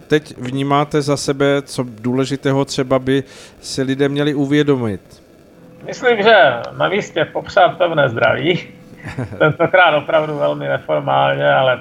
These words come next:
Speaker 2: přesně. A druhá věc, nepodceňovat a nepanikařit, jo?
Speaker 1: Hmm.
Speaker 2: Eh,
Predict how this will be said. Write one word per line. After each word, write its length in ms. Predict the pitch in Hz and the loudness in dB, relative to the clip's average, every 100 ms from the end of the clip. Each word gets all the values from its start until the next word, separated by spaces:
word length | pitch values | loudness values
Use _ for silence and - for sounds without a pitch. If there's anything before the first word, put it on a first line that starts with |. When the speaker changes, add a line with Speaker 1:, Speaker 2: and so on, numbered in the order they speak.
| - | -6
Speaker 2:
přesně. 560 | 135 - - 131 143 | -18 -16 -8 -4 -2
A 520 | 156 - 143 139 131 - - - - - - | 0 2 6 6 4 -4 -18 -20 -20 -20 -10
druhá 380 | 160 190 208 202 | 0 6 8 8
věc, 340 | 202 190 - 190 165 170 | 6 4 0 -4 -4 -2
nepodceňovat 840 | 220 - 240 - - 208 208 202 - - | -2 -2 -4 -4 -4 -2 2 4 4 0
a 140 | 185 | 0
nepanikařit, 720 | 175 175 165 143 139 - 131 - - - - | 2 2 -2 -2 -2 -4 -10 -18 -20 -20 -10
jo? 60 | - | -4
Speaker 1:
Hmm. 160 | 208 120 131 - - - | -4 -6 -14 -20 -12 0
Speaker 2:
Eh, 280 | 180 175 | 6 6